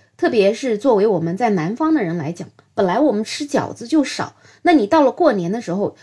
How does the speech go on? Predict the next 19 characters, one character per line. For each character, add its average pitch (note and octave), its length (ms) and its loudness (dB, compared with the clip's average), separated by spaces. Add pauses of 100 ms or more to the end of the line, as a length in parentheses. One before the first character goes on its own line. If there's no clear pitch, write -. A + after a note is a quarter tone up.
(160)
强 B3+ 300 2
行 C#4 200 -2
被 D4 120 0
按 C#4+ 240 0
头 G3 180 -6
吃 D4 220 -4
饺 A#3 200 -8
子， G#3+ 140 -20
吃 - 220 -2
了 D#4+ 100 4
几 G3+ 240 -8
十 G#3 200 -10
年， F3+ 280 -4 (220)
你 F#3 100 0
说 A#3 340 -2
我 F3 80 0
们 F#3+ 140 -2
还 F#3 240 -2
想 B3 180 -4